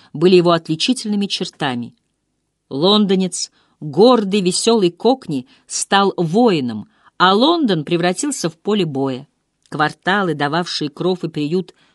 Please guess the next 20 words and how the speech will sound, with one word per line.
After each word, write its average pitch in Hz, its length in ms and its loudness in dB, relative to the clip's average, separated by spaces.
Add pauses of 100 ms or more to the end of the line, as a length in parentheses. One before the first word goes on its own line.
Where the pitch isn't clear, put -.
(220)
тысячам 240 520 0
жильцов, 180 540 -6 (580)
исчезли. 131 720 -4 (500)
Улицы 170 360 0
стали 165 320 -2
неузнаваемыми. 147 1040 -4 (520)
Церкви, 226 600 -4 (280)
в - 80 -20
которых 220 360 2
люди 233 240 2
молились, 208 640 2 (200)
в - 80 -20
которых 233 360 2
их - 200 -2
когда-то 226 540 0
крестили 185 560 -2
и 170 60 2
венчали, 233 480 -4
были 185 240 -2
разрушены. 165 800 -8